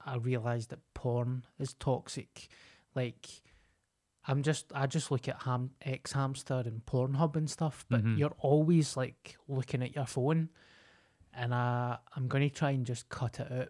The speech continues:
Speaker 1: because it's, uh, it's just a terrible habit.
Speaker 2: It's horrible for you, mate.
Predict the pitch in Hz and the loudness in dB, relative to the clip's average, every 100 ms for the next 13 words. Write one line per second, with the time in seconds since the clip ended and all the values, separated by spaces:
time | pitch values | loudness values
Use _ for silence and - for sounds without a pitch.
0 | - 127 - 123 117 120 - - - 123 | -8 -10 -4 -4 -4 -8 -10 -10 -6 -4
1 | 120 117 117 117 - _ _ _ _ - | -4 -4 -6 -8 -12 _ _ _ _ -20
2 | - 123 - - 131 - 151 117 110 107 | -10 -8 -8 -8 -8 -6 -6 -6 -8 -10
3 | 101 110 113 110 - 95 - 101 101 107 | -8 -8 -8 -10 -8 -8 -4 -4 -4 -8
4 | - 110 110 110 - | -6 -4 -2 -2 -4